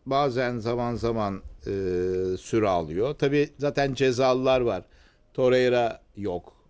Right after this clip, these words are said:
Boye yok, Icardi yok. E, bir kısmı cezalı, bir kısmı işte Torreira özel sebepten dolayı anneannesini kaybetmişti, yok.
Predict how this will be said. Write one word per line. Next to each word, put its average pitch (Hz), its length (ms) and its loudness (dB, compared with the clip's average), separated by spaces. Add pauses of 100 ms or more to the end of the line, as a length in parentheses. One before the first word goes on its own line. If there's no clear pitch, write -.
Boye 107 560 0
yok, 87 480 -8 (320)
Icardi 98 600 -2
yok. 85 360 -8 (800)
E, 107 180 -4
bir 107 80 -2
kısmı 104 300 -4
cezalı, 101 600 0
bir 101 60 -6
kısmı 107 320 -6
işte 98 200 -6
Torreira 98 640 0
özel 95 400 -2
sebepten 95 600 -4
dolayı 92 260 -4
anneannesini 92 540 -6
kaybetmişti, 87 720 -8
yok. 117 320 -6